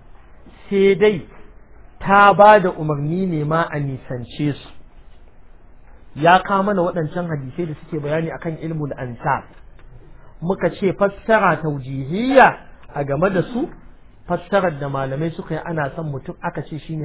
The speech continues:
an ya ta'ammaqal insanu fihi. Ba a son mutum ya zurfi a cikin ilmul ansab. Ya zama bai da wani ilimi da ya sani, kawai shi ilimin dangantakan mutane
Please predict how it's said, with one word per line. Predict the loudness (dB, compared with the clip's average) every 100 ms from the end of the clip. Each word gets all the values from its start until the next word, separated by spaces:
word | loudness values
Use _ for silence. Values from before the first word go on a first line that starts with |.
| -8
an | -8 -6 -6
ya | -6
ta'ammaqal | -6 -6 -6 -4 -6 -6 -8 -12
insanu | -14 -10 -6 -4 -4 -8 -10
fihi. | -12 -10 -14 -18 -20 -20 -20 -20 -16
Ba | 4 8 8 4
a |
son | -4 -6
mutum | -6 -8 -10 -8
ya | -8 -6
zurfi | -6 -6 -8 -8
a |
cikin | -10 -10 -10 -6
ilmul | -6 -6 -8
ansab. | -10 -10 -6 -6 -8 -18 -20 -20 -20 -20 -4
Ya | -2 0
zama | 0 0
bai | 0 0
da | 0
wani | 0 -2
ilimi | -2 -4 -2 -2
da | -2
ya | -2
sani, | -2 -4 -4
kawai | -4 -4
shi | -6 -6
ilimin | -4 -4 -4
dangantakan | -6 -8 -8 -8 -6
mutane | -8 -8 -8